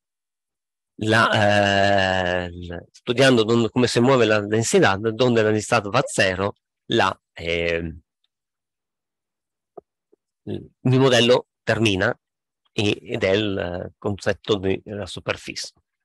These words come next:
L'ultimo punto era, perché è venuto in mente perché mirando algunas cosas, che perché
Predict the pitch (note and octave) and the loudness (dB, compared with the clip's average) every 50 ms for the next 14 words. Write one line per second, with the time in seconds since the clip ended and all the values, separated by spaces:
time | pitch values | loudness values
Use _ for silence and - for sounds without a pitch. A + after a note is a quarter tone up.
0 | _ _ _ _ - _ _ _ _ _ _ _ _ _ _ _ _ _ _ _ | _ _ _ _ -20 _ _ _ _ _ _ _ _ _ _ _ _ _ _ _
1 | - - E3+ F#3 E3+ - G3 G3 A3 A#3 A3 - F3+ D3+ C3 B2 A#2 - G3 A3 | 0 2 4 4 4 4 4 4 4 4 4 4 2 4 4 4 4 4 4 2
2 | A3+ - - _ _ _ _ _ _ _ _ _ _ _ _ _ _ _ _ _ | 2 0 -4 _ _ _ _ _ _ _ _ _ _ _ _ _ _ _ _ _
3 | - - C3+ B2+ C3+ D3+ D3+ C#3 C#3+ - D3+ B2+ - _ _ _ _ - F#3+ - | 0 2 4 4 6 4 4 2 2 0 0 -6 -6 _ _ _ _ -8 0 2
4 | G3 F#3 E3+ D3+ D#3 C#3 C#3 D3 C#3+ D3 B2 A#2+ - B2+ A#2+ B2 C3 C3 C3 B2+ | 4 4 4 6 4 4 4 4 2 2 -2 0 2 2 4 4 4 4 4 4
5 | B2 A#2+ A#2+ A#2 A#2 A2+ G#2+ G#2 G#2 A#2 B2+ B2 - - - G2 F#2 G2+ C3 C#3+ | 4 4 4 2 2 2 0 0 0 0 0 0 0 0 -2 -2 0 -2 -4 -6
6 | - - _ _ - - - - - - _ _ _ _ _ _ _ _ _ _ | -6 -16 _ _ -20 -20 -20 -20 -20 -20 _ _ _ _ _ _ _ _ _ _
7 | _ _ _ _ _ _ _ _ _ - - E3 D#3+ - - - - - - F3 | _ _ _ _ _ _ _ _ _ -2 2 2 2 2 0 -4 -8 -2 0 0
8 | E3+ - - G3 G3+ - - - | 0 2 2 2 2 2 0 -6